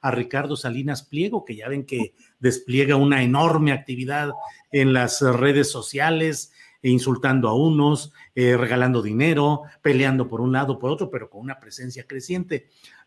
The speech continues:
Pero, Arturo, de lo que dijiste, finalmente el, el pegamento de la construcción de la figura electoral de oposición para dos mil veinticuatro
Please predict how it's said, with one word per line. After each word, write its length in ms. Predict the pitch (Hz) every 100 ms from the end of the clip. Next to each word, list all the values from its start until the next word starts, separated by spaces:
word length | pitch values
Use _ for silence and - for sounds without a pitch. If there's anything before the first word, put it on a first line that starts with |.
| -
Pero, 300 | 170 180 180
Arturo, 380 | 170 220 226 226
de 140 | 190
lo 120 | 185
que 120 | 185
dijiste, 580 | 185 160 220 - 196 196 _ _ _ _ _ _ _ _
finalmente 840 | - 185 226 254 262 262 262 247 -
el, 960 | 180 175 170 165 165 160 160 156 156 180
el 240 | 160 143 151
pegamento 880 | 175 170 160 202 190 165 - 135
de 180 | 127 127
la 180 | 127 123
construcción 920 | 139 127 - 127 - 165 175 170 147
de 600 | 135 127 123 120 120 110 - - -
la 180 | 139
figura 500 | 139 180 180 196 180
electoral 500 | 147 131 127 139 151
de 100 | 151
oposición 640 | 147 143 127 131 120 143 139
para 140 | 139
dos 160 | 127 120
mil 160 | 143
veinticuatro 640 | 139 127 123 143 135 135